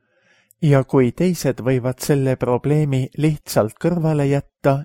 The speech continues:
ja elada nii, nagu ise õigemaks peavad,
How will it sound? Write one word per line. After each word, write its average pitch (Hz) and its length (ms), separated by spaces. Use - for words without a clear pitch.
ja 135 160
elada 127 480
nii, 143 320
nagu 120 380
ise 127 400
õigemaks 165 640
peavad, 147 480